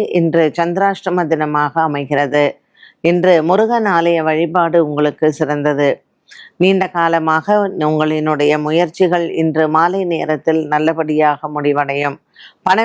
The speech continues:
விவகாரங்கள், கொடுக்கல் வாங்கல், இதில் சம்பந்தப்பட்ட விஷயங்களில் இன்று நீங்கள் சற்று ஒதுங்கியிருப்பது நல்லது. புதிய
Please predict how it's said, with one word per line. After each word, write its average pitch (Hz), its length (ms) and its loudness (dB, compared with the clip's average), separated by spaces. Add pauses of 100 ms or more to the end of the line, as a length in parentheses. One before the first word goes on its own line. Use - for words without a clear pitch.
விவகாரங்கள், 165 720 0 (120)
கொடுக்கல் 165 500 2
வாங்கல், 156 420 0
இதில் 156 280 0
சம்பந்தப்பட்ட 165 540 -2 (120)
விஷயங்களில் 156 540 0 (380)
இன்று 202 240 2 (120)
நீங்கள் 160 360 -2
சற்று 160 320 -2
ஒதுங்கியிருப்பது 160 800 0
நல்லது. 143 380 0 (580)
புதிய 170 260 4